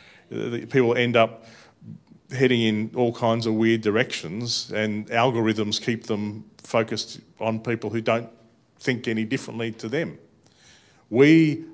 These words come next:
are shaped by the people we hang around with. And so here David is saying,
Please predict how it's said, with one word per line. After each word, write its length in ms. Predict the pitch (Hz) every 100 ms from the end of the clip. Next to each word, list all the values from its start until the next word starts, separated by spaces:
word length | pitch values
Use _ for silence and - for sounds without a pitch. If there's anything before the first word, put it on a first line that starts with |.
| -
are 180 | 117 120
shaped 880 | - - - - 143 85 - - - _ _
by 160 | 120
the 80 | 110
people 340 | 110 127 117 113
we 220 | 113 110
hang 260 | - 113
around 400 | 101 101 101 92
with. 340 | 71 65 - - _ _ _ _ _
And 100 | 123
so 120 | 117
here 360 | 135 143 160 143
David 460 | 117 131 147 131 123
is 180 | 117
saying, 360 | - 117 113 110